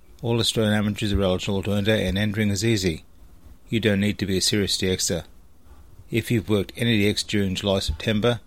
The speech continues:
head over to B K two A U dot org and submit an entry. Scroll down to the entry submission section where you'll find a number of simple ways to submit your entry. This is a fun and relaxed challenge where you work D X in your own time over a three-month period.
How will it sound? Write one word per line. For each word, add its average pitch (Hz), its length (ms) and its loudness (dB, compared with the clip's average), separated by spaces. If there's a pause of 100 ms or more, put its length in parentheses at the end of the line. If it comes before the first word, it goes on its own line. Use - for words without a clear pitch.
(580)
head 123 160 2
over 120 160 6
to 95 120 -8
B 101 140 0
K 101 260 0
two 107 260 2
A 98 60 2
U 104 180 2
dot 101 220 0
org 107 200 0
and 87 160 -4
submit 104 300 -2
an 98 100 0
entry. 101 460 -2 (1300)
Scroll 117 340 2
down 107 240 0
to 107 60 -2
the 95 200 -2
entry 107 240 0
submission 101 460 -2
section 120 400 0
where 98 120 2
you'll 92 200 2
find 98 300 -2
a - 20 0
number 95 180 -2
of 90 60 -2
simple 107 280 -2
ways 90 340 0
to 98 160 -4
submit 95 340 -4
your 98 160 0
entry. 95 400 -4 (1200)
This - 180 -2
is 98 100 0
a 98 80 0
fun 120 260 0
and 110 160 0
relaxed 92 300 -2
challenge 107 300 0
where 98 100 0
you 92 80 0
work 101 220 0
D 98 120 0
X - 200 -2
in 104 80 0
your 98 100 0
own 92 140 -2
time 101 340 0
over 98 240 -4
a - 20 -6
three-month 90 580 0
period. 95 420 0